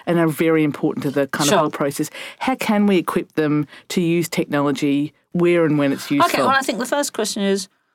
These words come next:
Speaker 2: what do they want to use it for? And what's the point? And I think quite often we lose sight of what we want to achieve. And people are always, it's very easy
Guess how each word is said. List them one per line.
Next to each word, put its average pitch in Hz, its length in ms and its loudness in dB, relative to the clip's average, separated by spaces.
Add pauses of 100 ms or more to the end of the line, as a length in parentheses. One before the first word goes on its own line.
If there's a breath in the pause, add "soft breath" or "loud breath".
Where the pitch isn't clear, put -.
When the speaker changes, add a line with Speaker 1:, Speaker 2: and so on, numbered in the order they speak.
(160)
Speaker 2:
what 240 120 -2
do 240 80 0
they 226 80 2
want 208 180 -4
to 202 80 -6
use 185 60 -4
it - 120 -4
for? - 280 -6 (400)
And 190 100 -2
what's 196 180 -2
the 185 80 -2
point? 185 300 -4
And 202 120 -2
I 208 60 0
think 196 200 -6
quite 208 180 -2
often 180 440 -2 (460 soft breath)
we 214 120 2
lose 208 240 2
sight 190 300 -2
of 165 100 -6
what - 220 -2 (120)
we 190 120 -2
want 170 220 -2
to - 80 -2
achieve. 165 380 -2
And 175 120 -4
people 196 240 -2
are 208 40 0
always, 190 380 0 (140 loud breath)
it's - 100 -16
very 262 140 -2
easy 180 500 -2